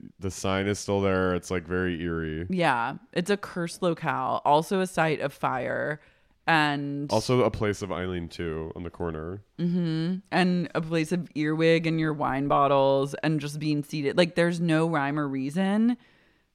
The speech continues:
Speaker 2: And I think just employees are treated like sacks of shit at her <laughs> establishment.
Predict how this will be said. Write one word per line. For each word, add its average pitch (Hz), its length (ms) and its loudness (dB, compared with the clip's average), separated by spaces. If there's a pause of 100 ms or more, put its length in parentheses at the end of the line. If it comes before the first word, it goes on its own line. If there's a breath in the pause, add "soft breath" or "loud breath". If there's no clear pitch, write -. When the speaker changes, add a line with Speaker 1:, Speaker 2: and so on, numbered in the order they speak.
(140)
Speaker 2:
And 151 640 2 (960)
I 160 100 4
think 170 220 0
just 180 200 -4
employees 160 560 4
are 160 80 2
treated 147 540 2
like 147 200 4 (320)
sacks - 520 2
of 143 120 -6
shit - 580 0
at 190 100 6
her 170 240 4
<laughs> 147 60 4
establishment. 135 840 0